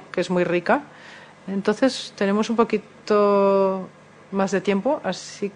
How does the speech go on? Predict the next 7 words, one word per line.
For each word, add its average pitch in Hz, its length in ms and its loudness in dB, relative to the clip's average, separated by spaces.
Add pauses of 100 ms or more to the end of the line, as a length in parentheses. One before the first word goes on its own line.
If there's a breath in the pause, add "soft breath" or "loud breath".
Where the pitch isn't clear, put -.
que, 202 180 4
aunque 175 1200 0 (460)
tengamos 196 420 4
tiempo, 202 380 6
quisiera 190 800 6 (840 loud breath)
pedirles 196 640 6
que, 196 640 4